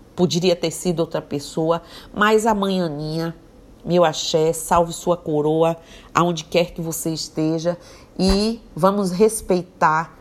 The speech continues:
quem é visionário e quem tem esse tipo de postura coletiva que beneficia tanta gente. Não é isso, gente?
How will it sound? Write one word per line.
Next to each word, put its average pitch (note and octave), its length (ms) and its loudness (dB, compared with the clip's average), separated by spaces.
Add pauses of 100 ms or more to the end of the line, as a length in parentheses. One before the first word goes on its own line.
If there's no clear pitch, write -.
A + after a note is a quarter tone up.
quem G#3+ 260 0
é G3 80 4
visionário F3 760 0
e F3 40 -4
quem E3+ 300 -2
tem D#3+ 400 -4 (260)
esse F#3+ 300 2
tipo A3 340 -4
de G3 100 -2
postura D3+ 760 -4 (320)
coletiva F#3+ 760 0
que F3 220 -10
beneficia F#3+ 880 0
tanta D3+ 380 -6
gente. C3 440 -12 (420)
Não D#3 100 -2
é E3 40 2
isso, G#3+ 260 -2
gente? C#3 340 -6